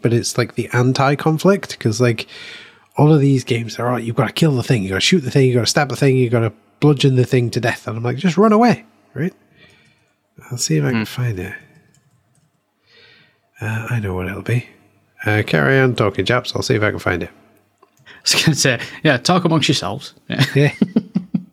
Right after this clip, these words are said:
Speaker 1: There it is. Found it.
Speaker 2: On bated breath to see if you find it.
Speaker 1: Found it. Yep,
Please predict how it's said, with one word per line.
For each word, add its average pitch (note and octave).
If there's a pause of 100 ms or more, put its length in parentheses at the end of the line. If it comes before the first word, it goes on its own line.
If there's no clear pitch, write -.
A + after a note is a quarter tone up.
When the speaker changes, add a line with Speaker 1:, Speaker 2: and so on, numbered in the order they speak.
(3250)
Speaker 1:
There -
it F#2
is. D#3
Found C#3
it. C3
Speaker 2:
On G2
bated G#2
breath -
to B2
see A#2+
if A2+
you A#2
find G2+
it. F#2+ (520)
Speaker 1:
Found C3+
it. C3 (1300)
Yep, A2+